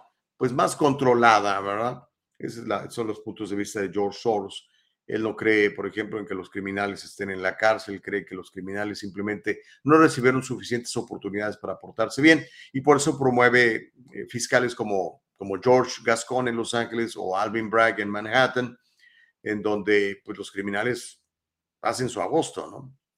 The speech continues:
Pues bueno, el hijo de George Soros se llama Alexander, y resulta que ha visitado por lo menos una docena de veces la Casa Blanca, ahora que está, ah, Uncle Joe ahí.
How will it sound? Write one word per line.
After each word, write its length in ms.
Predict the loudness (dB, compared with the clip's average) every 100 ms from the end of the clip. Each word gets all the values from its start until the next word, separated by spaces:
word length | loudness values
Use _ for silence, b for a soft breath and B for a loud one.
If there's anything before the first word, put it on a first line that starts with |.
| b b b 2
Pues 160 | 6
bueno, 240 | 8 6 2
el 180 | 2
hijo 240 | 0 2 4
de 180 | 4 4
George 520 | 6 6 4 -2 -12
Soros 720 | -4 0 0 0 -8 -12 -18
se 140 | -4 -2
llama 240 | -2 -4
Alexander, 880 | -6 -8 -8 -8 -6 -6 -6 -10 -16 _ _ _ _ _ _ _ _ _ _ _ _
y 100 | 0
resulta 600 | 0 2 -2 0 2 2
que 360 | 4 4 4 -4
ha 80 | -4
visitado 800 | -4 -6 2 6 6 4 0 0
por 220 | 2 2
lo 120 | 2
menos 540 | 2 0 0 -2 -4 -6
una 240 | -4 -2 -2
docena 560 | -4 -4 -4 -4 -4
de 120 | -2 2
veces 760 | 2 0 -6 -6 -8 -14 _ _ _ _ -4
la 180 | -4 -2
Casa 240 | -4 -2
Blanca, 720 | 0 0 0 0 -2 -4 _ _
ahora 400 | 2 4 2 0
que 480 | -2 -4 -6 -12 _ _
está, 760 | -12 -4 0 2 0 -6 -14 -14
ah, 500 | -12 -10 -12 -10 -10
Uncle 240 | -6 -6 -4
Joe 280 | -4 -4
ahí. 240 | -8 -14